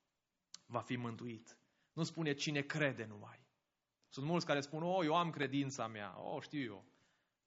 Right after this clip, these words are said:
E credința mea. Nu, trebuie să crezi în Iisus Hristos. Și cine se botează, urmează botezul, va fi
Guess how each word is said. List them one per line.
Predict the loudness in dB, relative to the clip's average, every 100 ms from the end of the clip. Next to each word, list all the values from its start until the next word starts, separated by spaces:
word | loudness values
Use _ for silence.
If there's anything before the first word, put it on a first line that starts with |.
| -8
E |
credința | 0 2 4 2 0
mea. | -2 -4 -8 -12
Nu, | -10
trebuie | -8 -6
să | -8
crezi | -6 -6 -6
în | -6
Iisus | -10 -12 -12
Hristos. | -14 -10 -10 -10 -16 _ _ _
Și | -10
cine | -4 -2
se | -2 -6
botează, | -8 -4 -4 -4 -6 -10 -18 _ _
urmează | -10 2 2 2 0
botezul, | -4 -2 -2 -2 -8 -10 -18 _
va | -6 -6
fi | 0 2 2 -2